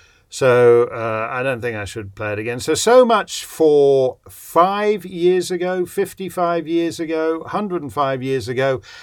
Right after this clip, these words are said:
How about a hundred and fifty-five years ago?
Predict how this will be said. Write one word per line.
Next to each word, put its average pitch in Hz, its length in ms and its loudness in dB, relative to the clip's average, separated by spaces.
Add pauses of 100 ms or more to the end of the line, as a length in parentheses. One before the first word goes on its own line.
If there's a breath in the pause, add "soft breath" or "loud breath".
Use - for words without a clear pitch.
How 285 420 6
about 190 340 4
a 170 140 0
hundred 220 380 -4
and 196 100 -8
fifty-five 135 920 -4
years 90 300 -14
ago? 85 220 -14